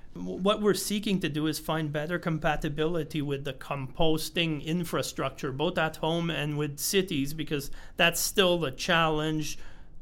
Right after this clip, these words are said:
that bioplastics face today, is they're not easily compostable, and consequently, they're not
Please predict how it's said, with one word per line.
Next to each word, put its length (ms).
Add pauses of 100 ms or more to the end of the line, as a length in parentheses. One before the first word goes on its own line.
(100)
that 300
bioplastics 1000
face 400
today, 360
is 260
they're 160
not 400 (460)
easily 440
compostable, 960
and 120
consequently, 920 (480)
they're 120
not 300